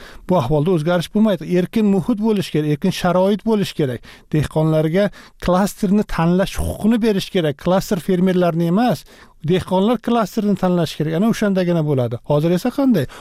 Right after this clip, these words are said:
Hozir esa bitta tumanni hammasi klaster qilib, "Mana shunga sen bo'ysunasan, sen shu bilan ishlaysan, shu bilan nima qilasan?"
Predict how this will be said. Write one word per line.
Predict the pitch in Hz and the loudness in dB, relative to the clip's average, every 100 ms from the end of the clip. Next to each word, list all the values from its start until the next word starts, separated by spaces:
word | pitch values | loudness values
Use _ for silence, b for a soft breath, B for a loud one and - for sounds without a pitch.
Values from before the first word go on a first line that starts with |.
| B | B
Hozir | 160 170 | 0 2
esa | 180 160 185 B B | 2 0 -2 B B
bitta | - - 214 | -4 -2 -4
tumanni | - 170 160 156 | -2 0 2 0
hammasi | 220 240 190 - | 2 2 0 -2
klaster | - 190 - 160 | 0 0 0 -6
qilib, | - 202 180 | -2 -2 0
"Mana | 160 | -2
shunga | 143 160 | 0 -2
sen | 160 156 | 0 0
bo'ysunasan, | 156 180 202 202 254 233 | 0 0 0 0 0 0
sen | 190 | 0
shu | 180 - - | -4 -6 -2
bilan | 160 175 | 0 -2
ishlaysan, | - 214 190 226 | 0 0 2 0
shu | 185 | 0
bilan | 170 185 | 0 2
nima | 165 | 0
qilasan?" | - 135 123 | 0 -2 -2